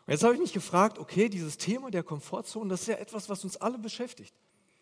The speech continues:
Das beschäftigt einen Nichtchristen und das beschäftigt auch einen Christen. Wir alle sind davon betroffen, dass wir in Lebenssituationen geraten, in denen wir uns entscheiden müssen. Bleibe ich da, wo ich bin?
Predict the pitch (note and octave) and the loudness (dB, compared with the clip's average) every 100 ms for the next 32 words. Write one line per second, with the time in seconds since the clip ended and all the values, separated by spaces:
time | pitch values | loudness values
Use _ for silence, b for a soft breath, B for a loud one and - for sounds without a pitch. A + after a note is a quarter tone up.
0 | b b b - C#3 F3+ A3 A3 G#3 E3+ | b b b -10 -6 0 2 2 0 -6
1 | - _ _ _ _ B2+ B2+ C3 D3 F3+ | -10 _ _ _ _ -6 -4 0 2 2
2 | - - A3 A3 - C#4+ - b b E3+ | -2 -6 -6 -6 -12 -18 -20 b b -2
3 | F#3 G#3 - B3+ G#3+ - F#3 E3 D3 - | -2 -2 -4 -4 -4 -8 -8 -8 -8 -8
4 | B3+ - - _ _ _ _ _ b b | -12 -14 -20 _ _ _ _ _ b b
5 | D#3 F3+ B3+ C#4 F#3+ F#3 F3+ - G#3 F#3 | 2 4 2 0 -2 -2 -2 -2 -4 -4
6 | - - A#3 F#3+ D#3+ D#3 - D#3+ D#3 D3 | -8 -8 -8 -6 -4 -6 -2 -2 0 0
7 | D#3+ C#4+ A#3 - F3 D#3 D3 F3 A3+ A3 | 0 0 -4 -6 -4 -4 -4 -4 -4 -4
8 | D3 B2+ E3 - - B B B D3 D3+ | -6 -4 -6 -8 -18 B B B 0 4
9 | G3+ F#3+ F3+ E3+ - - A3 B3+ F3+ A2 | 6 4 -4 -6 -8 -10 -8 -8 -8 -10
10 | G2 - _ b b b b G#2+ D3 E3+ | -12 -18 _ b b b b -10 -6 -6
11 | F3+ F#3+ F#3 F3+ D3 C3 F#3 G#3+ | -6 -4 -4 -4 -8 -6 -8 -8